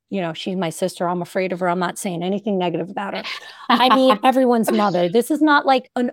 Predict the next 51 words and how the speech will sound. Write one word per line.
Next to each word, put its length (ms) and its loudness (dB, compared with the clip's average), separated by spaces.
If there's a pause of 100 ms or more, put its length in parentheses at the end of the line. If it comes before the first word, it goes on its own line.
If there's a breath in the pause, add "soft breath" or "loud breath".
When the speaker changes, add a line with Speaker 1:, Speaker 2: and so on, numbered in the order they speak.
Speaker 1:
old 300 0
school, 560 2 (420 loud breath)
uh, 300 6
take 260 -2
a 80 2
timeout, 640 0 (100)
the 160 2
way 440 4 (180)
most 440 2
professionals 640 -2
will 100 -2
say, 300 2 (280 soft breath)
"Oh, 160 6
well, 140 4
you 100 4
have 120 2
to 100 4
take 220 -2
a 40 0
timeout." 500 0 (440 soft breath)
What 200 4
does 160 2
that 320 2
mean? 340 -8 (220)
That 140 4
doesn't 260 4
mean 200 8
step 400 0
away 360 6
and 160 0
do 160 2
nothing 480 2
and 120 0
then 120 -2
come 240 2
back 300 4
and 120 -2
pick 200 -2
up 160 2
where 120 0
you 120 2
left 280 0
off, 240 2
which 160 -4
is 120 -8
what 140 2
most 280 0
people 260 -4
will 120 -2
do 320 0 (260 loud breath)
without 460 2